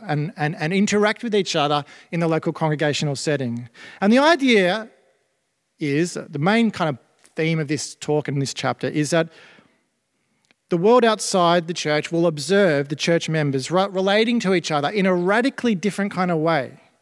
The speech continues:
in a sacrificial, in a humble way, in a respectful way.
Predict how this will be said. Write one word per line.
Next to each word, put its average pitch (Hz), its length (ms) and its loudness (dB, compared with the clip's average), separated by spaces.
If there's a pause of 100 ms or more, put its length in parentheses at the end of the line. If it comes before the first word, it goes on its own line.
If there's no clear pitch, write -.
(840)
in 170 80 2
a 170 60 4
sacrificial, 180 880 0 (480)
in 151 120 -6
a 147 40 -4
humble 170 460 0
way, 165 260 2
in 156 80 -6
a 147 60 -2
respectful 151 720 -4
way. 156 420 0